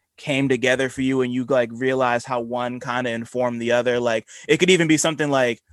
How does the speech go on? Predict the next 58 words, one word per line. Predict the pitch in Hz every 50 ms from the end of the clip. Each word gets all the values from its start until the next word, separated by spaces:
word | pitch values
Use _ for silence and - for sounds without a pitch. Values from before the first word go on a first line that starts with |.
| - _ _ _ _ _
like, | - 143 143 135 123
listening | 113 123 147 143 - 156 139 139
to, | 135 151
like, | 135 131 127
a | 127
movie | 120 139 143 139 135 131
soundtrack | 123 - 123 120 117 110 - 131 117 120 -
and | 113 113 113
being | 127 123 120 120
like, | 120 117 113
"Wow, | 123 156 185 196 160 131
these | 123 135 180 180 -
things | - 135 131 127 -
kinda, | - 143 139 139 147
like, | 147 151 151 165 160 147
go | 180 185 196
together." | 180 165 139 139 135
It | - 170
doesn't | 202 196 175 170
have | 160 156 -
to | 139
be | 123 139 139 127
exactly | 113 113 113 127 131 123 117 - 120 113
that, | 110 117 117 117 110 107
but, | - 117
like, | 113 117 113 110 107 - _ _ - - - - _ _ _
was | - 143 139
there | 156 170 160 151
a |
point | - - - 156 151 -
where | - 139
you | 143 147
were, | 143 143
like, | 139 139 127 120 - -
watching | - 113 131 127 131 139 - 139 135
a | 127
movie | 120 120 123 127 120 120 120 113 117 _ _ _ _ _ _ _ -
and | 127 131 127 123 123 120 120
you, | 127
like, | 123 127 123 113
listened | 117 120 127 131 - 139 135 127 120
to, | - - 143 - -
and, | 151 147 -
and, | 151
like, | 151 143 139
you | 147 143
heard | 139 160 156 143
a | 139 123
song | - - 151 139 143 143 139 135 127 123
in | 120 117
it | 117 107 - - _ _ _ _ _ _ _
and | - 127 135
were | 135 135
like, | 123 123 127 117
"Oh, | - 196 196 160 139
this | 123 147 165 -
kinda, | - 165 143 131 127 123
like, | 123 123 117 117 113 113 -